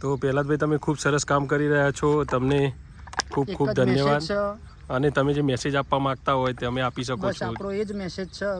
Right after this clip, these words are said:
Speaker 2: કે ખરેખર જો આપણે આવનારા જીવનમાં સારી રીતે અને તંદુરસ્ત રહેવું હોય અને ચોમાસું, ખાસ તો આપણે ખેડૂતો છીએ, તો આપણે સૌથી વધારે જરૂર પડશે વરસાદની, પાણીની.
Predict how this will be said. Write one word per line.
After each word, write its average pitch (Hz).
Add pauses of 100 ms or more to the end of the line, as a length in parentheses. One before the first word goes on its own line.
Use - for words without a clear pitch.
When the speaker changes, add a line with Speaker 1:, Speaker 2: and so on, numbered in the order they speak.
Speaker 2:
કે 190
ખરેખર 196 (840)
જો 165 (360)
આપણે 190
આવનારા 208
જીવનમાં 202 (360)
સારી 180
રીતે 196 (260)
અને 180
તંદુરસ્ત 180
રહેવું 160
હોય 135 (400)
અને 185
ચોમાસું, 185 (340)
ખાસ 175
તો 214 (100)
આપણે 190 (280)
ખેડૂતો 180
છીએ, 175 (480)
તો 190
આપણે 180
સૌથી 175
વધારે 185
જરૂર 170
પડશે 180 (220)
વરસાદની, 175
પાણીની. 160